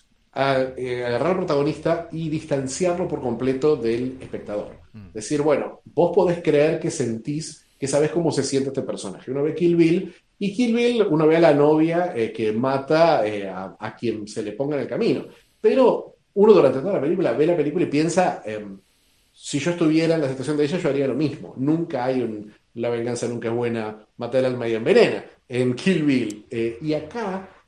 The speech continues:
Speaker 1: tampoco hay un moralismo tan simple. Acá este odio, eh, el odio que motiva la venganza, el odio que motiva la guerra, el odio que motiva a, a la gente que rodea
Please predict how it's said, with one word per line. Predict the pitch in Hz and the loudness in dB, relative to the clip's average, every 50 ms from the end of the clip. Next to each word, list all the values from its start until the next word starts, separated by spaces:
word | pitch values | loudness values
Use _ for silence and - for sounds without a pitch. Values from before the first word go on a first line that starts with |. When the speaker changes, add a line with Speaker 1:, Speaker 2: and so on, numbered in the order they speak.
| _ _ _ | _ _ _
Speaker 1:
tampoco | 156 139 139 139 - 277 269 - 185 | -4 -2 -2 0 -2 -2 2 4 4
hay | 131 123 | 4 6
un | 127 123 120 123 | 4 2 2 0
moralismo | 123 123 123 123 120 120 120 120 113 110 120 117 113 117 117 110 - | 0 2 2 2 0 -2 -4 -6 -6 -6 -6 -6 -4 -2 -2 -4 -4
tan | 120 120 120 120 117 | -4 -6 -6 -6 -8
simple. | 113 - - 151 135 113 95 98 95 - 98 98 95 95 - | -10 -8 -8 -6 -8 -8 -8 -10 -12 -10 -10 -12 -12 -12 -14
Acá | 101 98 - _ 160 165 180 202 202 - - - _ _ _ _ _ | -16 -20 -12 _ -4 -2 -2 -2 -4 -6 -12 -20 _ _ _ _ _
este | 131 139 139 131 - 135 131 | -8 -8 -6 -4 -2 0 4
odio, | 175 220 220 175 143 120 117 113 117 123 123 120 - - _ | 6 6 8 6 6 4 2 0 -2 -2 -4 -6 -10 -16 _
eh, | _ - 113 107 104 104 104 104 | _ -6 -6 -6 -4 -6 -6 -6
el | 113 113 123 | -2 0 2
odio | 147 170 165 160 165 160 160 | 4 4 4 4 2 0 -2
que | - 135 | -2 -4
motiva | 123 120 110 - 143 147 147 151 143 139 | -2 -4 -6 -6 -4 -2 0 0 0 0
la | 123 113 | -2 -4
venganza, | 110 107 113 120 127 139 131 - 117 | -6 -6 -6 -6 -6 -6 -6 -8 -6
el | 110 | -4
odio | 123 139 135 | -2 -2 -2
que | 127 | -2
motiva | 113 107 98 131 131 135 120 | -4 -8 -8 -6 -4 -4 -4
la | 117 104 | -4 -4
guerra, | 110 123 131 131 127 123 127 127 - | 0 0 0 0 0 -2 -6 -6 -6
el | 113 131 | -4 0
odio | 208 214 - | 0 0 0
que | 143 | 0
motiva | 123 117 110 - 127 127 135 131 135 135 - - | -2 -6 -6 -4 0 2 2 2 2 0 -2 -6
a, | - 98 98 98 98 98 | -12 -12 -12 -12 -12 -14
a | - 107 110 | -10 -10 -10
la | 110 - | -10 -10
gente | - - 131 131 131 131 131 | -8 -6 -4 -4 -4 -6 -8
que | - 113 110 104 | -6 -6 -8 -6
rodea | 107 110 110 110 117 117 117 117 117 117 | -6 -6 -4 -4 -4 -4 -4 -6 -6 -8